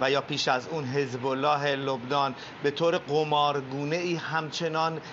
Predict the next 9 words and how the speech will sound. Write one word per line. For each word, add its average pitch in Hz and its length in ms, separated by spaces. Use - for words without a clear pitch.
ادامه 151 600
داره. 147 380
تقریباً 160 360
هر 165 360
روزه 156 400
یک 170 240
روز 165 240
جدیدی 147 800
را 143 220